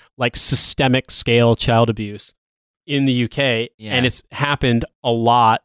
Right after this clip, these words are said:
Speaker 1: in the history of this country. And the most recent case was obviously, like, when it was revealed that a guy who had basically gotten every kind of fucking honor you could get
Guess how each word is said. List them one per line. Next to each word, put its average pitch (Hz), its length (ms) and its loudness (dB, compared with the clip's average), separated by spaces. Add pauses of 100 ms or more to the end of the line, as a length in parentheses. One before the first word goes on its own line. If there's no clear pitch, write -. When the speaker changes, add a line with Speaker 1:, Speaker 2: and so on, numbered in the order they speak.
Speaker 1:
in 120 320 2
the 113 80 -2
history 117 380 0
of 107 100 -2
this 107 160 -8
country. 110 480 -2 (400)
And 127 220 2
the 127 60 4
most 139 260 2
recent 135 320 0
case 127 240 0
was 117 80 0
obviously, 117 400 2
like, 110 260 0 (140)
when 113 240 -2
it 139 80 -2
was 127 160 0
revealed 120 380 2
that 127 80 0
a 123 40 2
guy 123 240 2
who 131 60 4
had 131 100 2
basically 120 340 0
gotten 120 340 2
every 123 300 0
kind 123 280 0
of 113 60 -4
fucking 127 300 -4
honor 120 300 2
you 110 180 0
could 107 200 -8
get 110 340 2